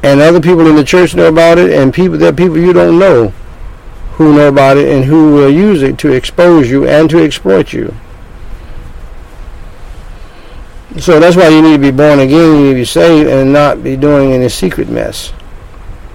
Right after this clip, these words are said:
Because you can't hide the day, my dear friend.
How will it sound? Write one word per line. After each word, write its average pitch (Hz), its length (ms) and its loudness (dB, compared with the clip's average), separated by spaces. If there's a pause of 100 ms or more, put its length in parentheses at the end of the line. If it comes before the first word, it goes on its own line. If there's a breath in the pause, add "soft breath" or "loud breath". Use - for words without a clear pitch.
(3250 loud breath)
Because 139 360 0
you 156 100 2
can't 185 260 2
hide 160 300 2
the 120 80 -2
day, 127 380 0 (540)
my 95 200 -8
dear 98 220 -10
friend. - 320 -16